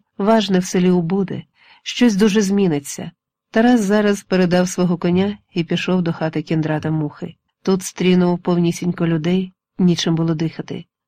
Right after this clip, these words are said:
Тарас шепнув людям, що повиходили, а то заморять старого передчасно. Приступив до постелі. Старий лежав горілиць, заплющивши очі, і важко дихав. "Здорові були, дідусю",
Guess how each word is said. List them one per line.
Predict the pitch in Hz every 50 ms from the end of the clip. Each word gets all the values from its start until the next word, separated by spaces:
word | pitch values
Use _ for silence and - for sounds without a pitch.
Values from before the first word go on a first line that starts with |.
| _
Тарас | _ 190 190 190 190 185 185
шепнув | - - 220 185 185 190 180 180 170
людям, | 170 185 202 196 175 170 160 160 160
що | - - - 170
повиходили, | - - 170 160 165 - - 196 190 180 185 165 156 147 156 - _ _ _ _ _
а | - 175
то | 165 180 180
заморять | 170 180 180 175 180 180 185 180 180
старого | - - - 170 165 165 160 160 165 170 160
передчасно. | - 165 156 156 - - - 165 156 156 - - - - 165 - _ _ _ _ _ _ _
Приступив | 170 170 180 180 - 214 196 185 214 226 208
до | 180 185
постелі. | 185 190 180 185 - - 180 165 160 156 160 156 156 - _ _ _ _ _
Старий | - - - - 170 165 170 165
лежав | 165 170 170 165 170 165 165
горілиць, | 160 170 160 160 160 156 170 185 185 185 - - - _ _ -
заплющивши | 165 160 165 - - 170 170 165 - - 175 165 - - 165
очі, | 160 175 190 185 - - 185 185 185 _ _ _
і | - 170
важко | 160 151 151 156 - - 160
дихав. | 147 156 156 - - 160 147 147 - _ _ _ _ _ _ _ _ _ _ _ _ _ _ _ _ _
"Здорові | 208 196 180 165 226 214 226 220 208 220
були, | 202 185 214 214 226 233 220
дідусю", | 175 175 170 170 208 220 - - - - -